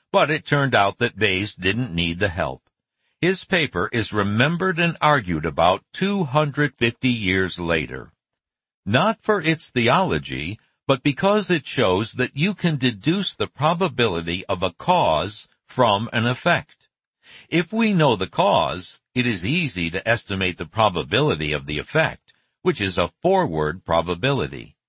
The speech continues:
Going the other direction, a problem known in Bayes' time as inverse probability, is harder. Bayes did not explain why it is harder. He took that as self-evident,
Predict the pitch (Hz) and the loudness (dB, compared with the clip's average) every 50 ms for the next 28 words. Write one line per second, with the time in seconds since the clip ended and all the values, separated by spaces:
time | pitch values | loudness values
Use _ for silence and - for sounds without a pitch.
0 | _ _ _ _ _ _ _ _ - 131 135 147 147 139 123 101 95 95 - - | _ _ _ _ _ _ _ _ 0 2 2 4 4 2 0 0 -2 -6 -4 -2
1 | 117 151 202 220 208 202 135 90 64 73 78 69 67 67 60 - - - 80 69 | 0 0 0 2 0 0 0 0 -4 -6 -6 -4 -4 -6 -6 -8 -10 -10 -10 -8
2 | 82 110 113 - _ _ _ _ - 101 95 - - - 139 143 143 135 98 90 | -8 -10 -10 -12 _ _ _ _ -2 -2 -2 -2 -2 0 2 2 2 2 0 0
3 | 87 85 98 104 104 107 107 110 107 107 104 92 90 90 87 104 113 117 113 92 | 0 0 0 0 2 4 4 4 4 2 0 0 -2 0 0 0 0 0 -2 -2
4 | 85 82 73 - - - 85 78 73 78 92 92 78 78 80 76 - - - 135 | -4 -6 -6 -6 -4 -2 -2 -2 0 -2 -2 -4 -4 -4 -4 -6 -10 -10 -2 0
5 | 127 127 123 117 101 104 101 98 90 - - - - 98 90 82 80 73 67 98 | 2 2 2 2 2 2 0 0 0 -4 -4 0 0 0 0 0 -4 -6 -4 -2
6 | 110 110 90 65 62 65 62 73 90 101 _ _ _ _ _ _ _ - - 156 | -2 -2 -2 -4 -6 -8 -10 -10 -12 -16 _ _ _ _ _ _ _ -4 -4 -2
7 | 151 - - - 160 175 202 208 196 - 71 - - - _ _ _ _ _ _ | -2 -4 -4 -2 0 0 0 0 -2 -4 -6 -8 -8 -16 _ _ _ _ _ _
8 | _ _ _ _ _ _ _ _ _ _ _ _ _ _ _ _ _ _ - 143 | _ _ _ _ _ _ _ _ _ _ _ _ _ _ _ _ _ _ -4 -2
9 | 196 208 208 208 208 196 - - - - 110 131 139 123 110 113 135 160 160 127 | 0 0 0 -2 -4 -6 -8 -10 -12 -4 -2 -2 0 0 0 0 0 0 0 0
10 | 90 85 - - - 110 107 101 95 90 82 82 82 98 131 170 196 202 196 170 | -2 -6 -8 -10 -6 -2 0 0 0 0 -2 -4 0 2 2 2 2 0 -2 -4
11 | - - 85 76 69 73 67 - - 69 62 60 58 62 78 107 127 127 _ _ | -4 -4 -4 -4 -4 -6 -8 -6 -6 -4 -4 -4 -6 -6 -6 -6 -6 -6 _ _
12 | _ _ _ _ _ _ - - 143 123 - - 95 78 - - 80 107 139 127 | _ _ _ _ _ _ -4 -2 -2 -2 0 0 -2 -2 -2 0 2 2 4 4
13 | 80 87 87 92 82 80 - - 90 78 80 - - - 151 170 131 80 62 60 | 2 0 -2 -2 -4 -4 -2 0 0 0 0 -2 -2 -2 0 0 -2 -4 -8 -8
14 | 62 69 - _ - | -12 -12 -14 _ -20